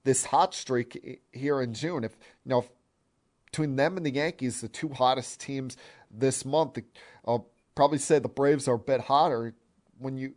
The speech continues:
you look at, uh, what they've done here, winning nineteen of twenty-four games this month. Their offense has really gotten, uh,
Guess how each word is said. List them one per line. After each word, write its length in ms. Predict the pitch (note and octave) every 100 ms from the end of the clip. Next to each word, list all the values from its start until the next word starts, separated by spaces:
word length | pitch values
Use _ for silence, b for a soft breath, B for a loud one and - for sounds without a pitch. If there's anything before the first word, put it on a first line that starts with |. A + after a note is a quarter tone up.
| -
you 160 | B2+
look 300 | B2 C#3+ G#3
at, 240 | C3+ A#2 - b b b _
uh, 260 | A2 G#2 G2 - _ _ _ _ _ A2+
what 200 | C#3 C#3+
they've 240 | B2 G#2+
done 200 | D3 D#3+
here, 160 | B2+ F#2
winning 340 | A2 C3 A#2+
nineteen 440 | A#2 C3+ C3+ D#3 C3
of 120 | -
twenty-four 500 | - C3+ C3 B2+ B2
games 340 | A#2 A2 G#2+
this 200 | A2 -
month. 400 | G#2 F#2 G2+ - b b _ _ _ _ _ _ _ _ _ _ _ _ _ _
Their 160 | C#3+ C3+
offense 460 | D3 D3 D3+ D3 B2
has 140 | A#2+ G#2
really 240 | B2+ B2
gotten, 380 | B2 A#2 A2+ A2 B B -
uh, 300 | A2+ G2